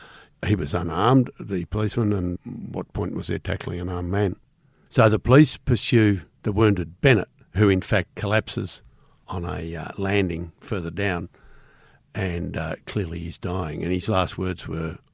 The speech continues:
"I've been hit in the heart," or, "I've been shot in the heart," which is probably true. But he did officially die on the operating table a little later, but he was, he was doomed. Now, what happened in the meantime is quite interesting.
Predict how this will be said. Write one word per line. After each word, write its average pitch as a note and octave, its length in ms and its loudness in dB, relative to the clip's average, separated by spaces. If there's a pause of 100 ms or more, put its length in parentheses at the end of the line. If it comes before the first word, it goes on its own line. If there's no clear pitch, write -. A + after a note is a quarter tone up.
"I've D#2+ 180 -12
been D#2+ 300 -8
hit - 220 -8
in E2+ 160 -8
the D2+ 80 -10
heart," E2 400 -8
or, - 100 -10
"I've F2 80 -10
been E2+ 140 -8
shot - 240 -10
in - 80 -12
the D#2 60 -10
heart," D#2 260 -12 (380)
which - 180 -8
is E2+ 80 -8
probably D#2 400 -10
true. E2 300 -10 (260)
But G#2+ 100 -8
he G2 100 -4
did F2+ 240 -4 (240)
officially - 460 -6
die E2 280 -10
on E2 140 -10
the D#2+ 80 -6
operating D#2+ 420 -10
table E2 480 -14
a E2 80 -12
little E2 220 -16
later, E2+ 300 -10
but E2 180 -10
he E2+ 140 -10
was, E2 300 -14
he G2+ 80 -10
was E2+ 200 -12
doomed. F2 340 -10 (680)
Now, B2 300 4 (120)
what D#3+ 220 2
happened A#3 280 0
in E3 120 4
the G#2 60 0
meantime F#2+ 580 0
is E2+ 100 -12
quite F2 160 -10
interesting. - 500 -8